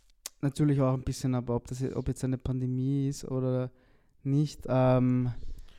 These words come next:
es kommt drauf an, es machen trotzdem Leute Urlaub und auch Normalos machen Urlaub.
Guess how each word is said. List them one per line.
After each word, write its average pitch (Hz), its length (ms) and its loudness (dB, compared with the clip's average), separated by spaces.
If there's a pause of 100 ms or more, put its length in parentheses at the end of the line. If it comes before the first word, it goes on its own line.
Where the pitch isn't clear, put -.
(180)
es - 160 -2
kommt 151 300 4
drauf 143 200 0
an, 135 300 -2
es - 260 -4
machen 151 380 2
trotzdem - 440 -2
Leute 123 480 2
Urlaub 135 400 2
und 143 80 -2
auch 131 180 2
Normalos 143 560 4
machen 120 360 -2
Urlaub. 120 500 0